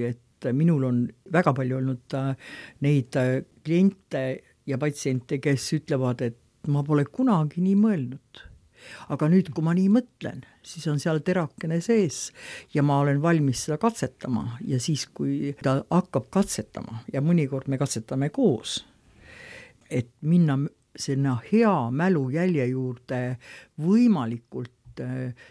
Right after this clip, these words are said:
täielikult, äh, juurde. Et kui inimene kujutleb enda lemmikolukorda, et siis, äh, kui ta jutustab kõik, mis seal on, siis tal tulevad mälust ka välja tohutu palju erinevaid asju ja noh, mõned inimesed on nii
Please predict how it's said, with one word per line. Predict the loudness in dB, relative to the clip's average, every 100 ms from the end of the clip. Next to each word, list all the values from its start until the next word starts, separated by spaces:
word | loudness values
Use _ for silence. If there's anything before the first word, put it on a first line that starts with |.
| _ _ _
täielikult, | 4 4 4 -2 -6 -12 -16 _ _
äh, | -6 -4 0
juurde. | 4 4 2 -6 -14 -14 -18 _ _
Et | -8
kui | -2 2
inimene | 4 4 2
kujutleb | 2 2 -2 -2
enda | -2 0 -2 -2 -8 -16
lemmikolukorda, | -10 0 4 6 4 -2 2 2 2 -2 -4 -8 -10 -10 -12
et | -12 -10
siis, | -8 -6 -4 -4 -4 -4 -4
äh, | -4 -6 -8 _ _
kui | -4
ta | 0
jutustab | 4 2 0 -10 -10 -12 0
kõik, | 4 4 2
mis | -6 -4
seal | -4 -2
on, | -2 -6 -12 _ _ -20 -20 -20
siis | -8 -4 -4
tal | 0 2 2
tulevad | 2 2 2 4
mälust | 4 4 0 -10 -12
ka | -4 -2
välja | 0 0 -4
tohutu | -2 -2 -2 -6 -4
palju | 0 4
erinevaid | 4 2 0 0
asju | -2 -2 -2
ja | 0 0
noh, | 0 2
mõned | 4 4
inimesed | 4 0 -2 -2
on | 4
nii | 4